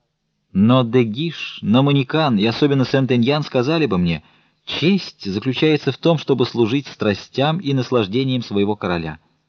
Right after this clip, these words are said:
Блюсти подобную честь и выгодно, и легко. С такой честью я могу сохранить свою придворную должность, сделаться камер-юнкером,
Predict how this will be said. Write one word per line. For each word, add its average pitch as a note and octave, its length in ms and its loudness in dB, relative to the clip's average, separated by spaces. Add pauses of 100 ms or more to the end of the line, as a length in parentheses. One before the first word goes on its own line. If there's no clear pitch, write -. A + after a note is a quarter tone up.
(960)
Блюсти F#2 380 -2
подобную A#2+ 440 2
честь B2+ 320 -2
и A#2 80 0
выгодно, A#2 360 0
и F#2 100 2
легко. C#3 400 -4 (640)
С - 140 -12
такой C3 320 4
честью C#3 400 2
я G#2 120 8
могу A#2 200 4
сохранить A2 440 2
свою G#2+ 220 4
придворную G#2 480 4
должность, G#2+ 580 -2
сделаться A2 480 2
камер-юнкером, B2 880 2